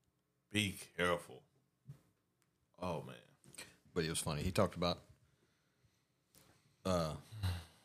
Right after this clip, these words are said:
Speaker 2: he was, like, the one well-off white kid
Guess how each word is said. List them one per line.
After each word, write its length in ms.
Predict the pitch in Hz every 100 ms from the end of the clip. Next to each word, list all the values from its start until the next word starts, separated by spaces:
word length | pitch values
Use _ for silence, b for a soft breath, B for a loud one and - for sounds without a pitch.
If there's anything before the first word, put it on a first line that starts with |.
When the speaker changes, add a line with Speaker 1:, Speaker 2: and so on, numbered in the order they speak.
| B B - -
Speaker 2:
he 160 | 113
was, 160 | 107 92
like, 200 | 90 90
the 80 | 92
one 580 | 85 92 95 95 92 90 - _ - 82
well-off 800 | 87 90 87 80 80 85 82 - -
white 380 | 82 85 82
kid 360 | - 92 85 85